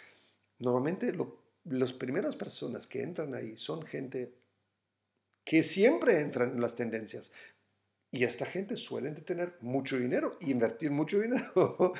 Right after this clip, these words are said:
<laughs> Entonces... Eso me hace pensar que estamos entrando en un mercado alcista. Obvio, ojo, puede ser que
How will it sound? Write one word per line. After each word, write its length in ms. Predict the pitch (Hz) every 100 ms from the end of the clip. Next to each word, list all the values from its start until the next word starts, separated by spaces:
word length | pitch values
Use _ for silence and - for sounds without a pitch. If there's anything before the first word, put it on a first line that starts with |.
| -
<laughs> 180 | - -
Entonces... 720 | 139 139 160 143 127 - - _ _ _ _ _ _ -
Eso 300 | 151 147 180
me 100 | 143
hace 420 | 120 - 160 160 - _ _ _ _ _ _
pensar 640 | 131 127 117 120 123 151
que 160 | - 120
estamos 580 | 117 - 110 131 156 -
entrando 540 | 117 98 107 107 117 -
en 160 | 113
un 220 | 123 202 151
mercado 400 | - - 117 147
alcista. 640 | 170 262 - 165 - - _
Obvio, 560 | - 170 170 131 98 - _
ojo, 400 | 156 147 127 101 - - _ _
puede 320 | - 156 180
ser 340 | 196 - 143 -
que 300 | 117 123